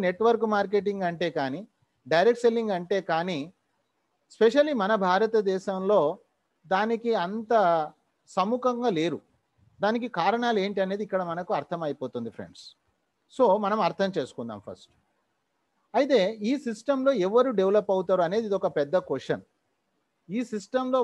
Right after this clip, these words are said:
వాళ్ళే డెవలప్ అవుతారు. ఎవరి జీవితంలో అయితే కలలు, కోరికలు, బలమైనటువంటి కోరికలు ఉన్నవాడు. అయితే కలలు చాలా మందికి ఉంటాయి, కోరికలు చాలా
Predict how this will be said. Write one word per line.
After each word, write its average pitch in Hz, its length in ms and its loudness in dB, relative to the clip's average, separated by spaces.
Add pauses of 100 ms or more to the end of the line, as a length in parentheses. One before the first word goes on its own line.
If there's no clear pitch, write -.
వాళ్ళే 214 280 2 (120)
డెవలప్ 185 340 0
అవుతారు. 147 340 -4 (1000)
ఎవరి 240 320 2 (120)
జీవితంలో 240 600 -2 (840)
అయితే 196 240 0 (140)
కలలు, 233 380 2 (420)
కోరికలు, 160 420 -4 (100)
బలమైనటువంటి 226 760 -2 (540)
కోరికలు 208 460 2
ఉన్నవాడు. 123 320 -4 (840)
అయితే 254 260 2 (280)
కలలు 269 280 2 (120)
చాలా 247 280 2
మందికి 262 320 -4
ఉంటాయి, 247 260 2
కోరికలు 233 520 2
చాలా 208 180 2